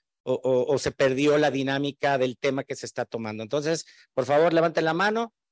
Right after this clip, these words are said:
Por ahí tenemos un micrófono extra, ¿cierto? Y se lo van a estar pasando. En el momento que tengan una pregunta, me paran, levanten la mano y ahí podemos accesarla. Y al final, pues, si tienen más preguntas, con todo gusto las, las tenemos, ¿no? Eh,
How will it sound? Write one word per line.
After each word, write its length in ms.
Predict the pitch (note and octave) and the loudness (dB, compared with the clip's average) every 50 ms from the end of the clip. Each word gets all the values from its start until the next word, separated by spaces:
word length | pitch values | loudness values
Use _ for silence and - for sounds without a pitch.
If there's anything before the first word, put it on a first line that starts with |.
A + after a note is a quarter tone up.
| _ _ | _ _
Por 140 | C#3+ C#3+ C#3+ | -4 -2 0
ahí 100 | D3+ D3 | 0 0
tenemos 340 | - D3+ D#3 D#3+ D3+ - | -2 -4 -4 -4 -4 -6
un 100 | - D#3+ | -6 -8
micrófono 600 | D#3 D3+ - D#3 D#3 - E3+ D#3+ D#3 D3+ D3 D3 | -8 -6 -2 -2 -2 -2 -2 -2 -2 0 0 0
extra, 380 | D3+ D#3 D3 - - - G#3 A#3 | 0 0 -2 -4 -4 -4 -4 -4
¿cierto? 420 | - - F3+ F3+ - - B3 - - _ _ _ _ _ _ _ _ _ _ | -4 -4 -4 -4 -4 -6 -8 -8 -8 _ _ _ _ _ _ _ _ _ _
Y 160 | C#3 C#3 C#3 | -6 -4 -4
se 100 | - C#3+ | -2 0
lo 80 | C3+ C3 | 0 0
van 120 | C3+ C#3+ | 0 0
a 20 | D3 | -2
estar 200 | - - D3+ C#3+ | -2 -4 -6 -6
pasando. 480 | - C#3 - D#3+ D#3+ E3 E3 F3 F3+ - | -8 -8 -6 -4 -4 -4 -4 -4 -6 -4
En 100 | D3+ C#3+ | -4 -4
el 60 | C#3 | -4
momento 340 | C3+ C#3+ D3 D#3+ E3 - F3 | -4 -4 -4 -4 -6 -6 -6
que 80 | - D#3+ | -6 -4
tengan 240 | - D#3 D3 D#3+ D#3+ | -4 -4 -4 -4 -6
una 100 | D#3 C#3+ | -8 -4
pregunta, 420 | - C#3+ C#3+ D#3+ F3 D#3+ - E3+ | -2 -2 -2 -2 -4 -4 -4 -4
me 120 | D3+ C3+ | -4 -4
paran, 320 | - - D#3 E3 E3+ D#3+ D#3 | -4 -2 -2 -2 -2 -2 -4
levanten 240 | C#3+ C#3+ C#3+ D3 C#3+ | -4 -6 -6 -6 -8
la 60 | D#3 | -8
mano 320 | E3 F3 F#3 F#3+ F#3+ G3 - | -6 -6 -6 -6 -6 -8 -6
y 140 | - C3+ | -4 -2
ahí 320 | A2+ A#2 B2+ B2+ B2+ C3 - _ _ _ _ _ | 0 0 0 -2 -4 -6 -10 _ _ _ _ _
podemos 360 | _ C3 B2 B2 B2+ B2 - B2+ | _ -2 0 0 -2 -4 -4 -6
accesarla. 480 | G#2 - G#2+ - - A2 F#2+ - - - _ _ _ _ _ _ _ | -6 -6 -8 -6 -6 -6 -8 -10 -16 -20 _ _ _ _ _ _ _
Y 60 | F3+ | 0
al 100 | F#3 F3 | 0 0
final, 340 | - G3 F#3+ F#3+ G3 G3 - | 0 -2 0 0 -2 -2 -2
pues, 140 | - D3+ - | -2 -2 -2
si 120 | - - | -4 -6
tienen 220 | - C3 B2 B2+ | -4 -2 -2 -2
más 160 | C3 B2+ - - | -2 -4 -4 -4
preguntas, 420 | C#3 C3+ B2+ B2+ B2 - B2 - | -4 -2 -2 -4 -6 -10 -12 -12
con 100 | A#2+ G#2+ | -12 -8
todo 200 | - A#2 A2+ A2+ | -4 -2 -2 -2
gusto 400 | G#2+ G#2+ - - - A2+ A#2 - _ - - - - _ _ _ | -2 -4 -8 -8 -10 -10 -10 -10 _ -20 -20 -20 -20 _ _ _
las, 420 | A2+ A2 G#2 G2 - - - - | -2 -2 -2 -2 -4 -6 -8 -8
las 300 | - A2+ A2 G2+ - - | -6 -4 -4 -4 -4 -6
tenemos, 500 | _ G#2 G2 F#2+ G2 G2 D#2 - G2 G#2 | _ -10 -8 -8 -8 -10 -10 -12 -12 -8
¿no? 240 | A#2 C3+ F3 F#3+ - _ _ _ _ _ - - - _ _ _ _ _ _ | -6 -6 -6 -6 -8 _ _ _ _ _ -20 -20 -20 _ _ _ _ _ _
Eh, 500 | C3+ B2+ B2+ B2 B2 B2 A#2+ A2+ A#2 A#2 | 0 2 4 4 4 4 2 0 -2 -6